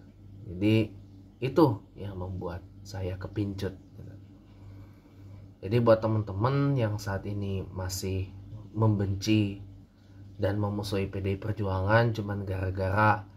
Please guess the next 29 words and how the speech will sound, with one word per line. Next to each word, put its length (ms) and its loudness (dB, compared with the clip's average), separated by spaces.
teman-teman 560 0
ini 160 4
banyak 480 0
yang 320 -4
menganggap 480 2
Ibu 320 -4
Mega 400 -4
arogan 480 0
atau 240 -2
bagaimana, 640 0
coba 320 2
deh 240 -2
ya, 320 -4
nger-, 240 4
belajar 560 4
dulu 320 0
cara 320 0
berpolitik 640 -6
P 160 -8
D 80 -6
I 160 -8
P, 140 -14
lalu 240 4
bandingkan 560 6
dengan 320 2
cara 240 0
berpolitik 640 -6
partai 400 -2
kayak 400 0